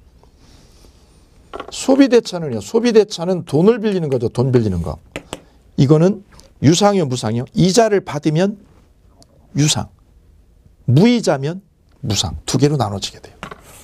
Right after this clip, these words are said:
이 세 가지를 대차계약이라고 해요. 대차계약. 빌리는 거. 돈을 빌리면 소비대차. 물건을 빌리는 거는 임대차와 사용대차가 있는데 돈을 받으면 임대차, 안 받으면 사용대차. 이렇게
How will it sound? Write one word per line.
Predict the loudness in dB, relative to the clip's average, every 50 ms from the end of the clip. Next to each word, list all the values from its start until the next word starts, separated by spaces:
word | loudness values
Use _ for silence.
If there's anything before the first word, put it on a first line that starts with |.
| _ -20 -20 -12 -4 -4
이 | -2
세 | 0 2 2 4
가지를 | 4 2 2 0 -4 -6
대차계약이라고 | -6 -2 -4 -2 -2 0 0 2 2 2 2 0 0 0 -4 -8 -8
해요. | -8 -10
대차계약. | -10 -8 -6 -4 -4 -4 -4 -4 -6 -8 -8 -2
빌리는 | 0 2 4 4 2 0 -2 -6
거. | -10 -12 -14 -16 -18 _ _ _ -12 -12 -12 -16 -20 -20 _ _ _ _ _ _ -20 -20 -20 _ -20 _ _ _
돈을 | 2 2 4 6 4 4 2
빌리면 | 0 -2 -2 0 0 0 0 0 -2 -4 -8 -14
소비대차. | _ -20 -20 -18 -6 -4 0 2 2 2 2 -2 -4 -6 -8 -8 -8 -10 -10 -12 _ _ _ _ _ -20 -20 -20 -20 -18 _
물건을 | 2 4 4 4 6 4 4 4 4 2 2
빌리는 | 0 -2 -2 0 -2 0 0
거는 | 2 2 2 2 0 0
임대차와 | 2 2 4 4 4 2 0 -4 -2 -2 -2 -2
사용대차가 | -2 -2 -2 0 0 2 0 0 0 0 -2 0
있는데 | 0 2 2 2 2
돈을 | 2 2 2 4 4 2 2
받으면 | 0 -4 -2 0 0 2 2 2 0 0
임대차, | 0 0 0 0 0 -2 -2
안 | -2 0
받으면 | 0 0 -2 -2 -4 -4
사용대차. | -4 -4 -4 -2 -2 -2 -2 -2 -2 -2
이렇게 | -2 -2 0 0 -2